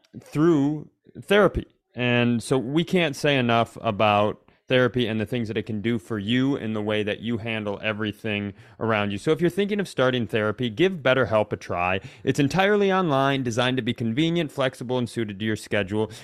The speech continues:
You just fill out a brief questionnaire to get matched with a licensed therapist and switch therapists anytime for no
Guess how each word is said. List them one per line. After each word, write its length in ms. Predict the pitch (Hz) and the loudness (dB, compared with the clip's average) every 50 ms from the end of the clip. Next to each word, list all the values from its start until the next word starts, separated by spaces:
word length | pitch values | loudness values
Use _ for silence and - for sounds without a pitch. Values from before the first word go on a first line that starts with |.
| 123 - | -14 -6
You 120 | - 131 127 | -4 0 2
just 200 | 151 180 180 - | 2 2 2 0
fill 200 | - 185 175 170 | 0 2 4 4
out 120 | 165 160 | 4 2
a 40 | 143 | 2
brief 320 | 107 113 139 147 147 - | 0 0 0 -2 -2 -2
questionnaire 500 | - - 147 147 - - 127 123 131 143 | 0 0 0 0 0 -2 -2 0 0 0
to 60 | 147 135 | 0 0
get 180 | 123 117 - | -2 -2 -2
matched 460 | 110 113 113 107 131 160 - - - | -2 -2 0 0 0 0 -2 -4 -6
with 100 | 123 104 | -4 -2
a 40 | 113 | 0
licensed 440 | 107 113 117 131 143 - 165 170 - | 2 2 2 0 0 -2 -6 -4 -2
therapist 500 | - 175 180 185 185 196 196 190 - - - | 0 0 0 2 0 0 -2 -2 -4 -6 -4
and 180 | - 123 117 107 | -2 -2 -2 -2
switch 480 | - - - - 147 175 175 - - | -6 -10 -6 -4 -2 -2 -2 -4 -4
therapists 460 | - 156 151 151 151 - 165 160 - - - - - - _ _ _ _ 165 | -2 -2 0 0 -2 -2 -4 -4 -4 -8 -14 -20 -20 -20 _ _ _ _ 0
anytime 640 | 175 196 196 - 165 165 156 151 151 151 151 151 - - - _ _ | 2 2 2 2 2 2 2 4 2 2 0 -2 -6 -10 -16 _ _
for 160 | - - 123 | -2 0 2
no 520 | 117 113 120 123 127 131 135 139 131 - | 2 4 4 4 4 4 4 2 0 -4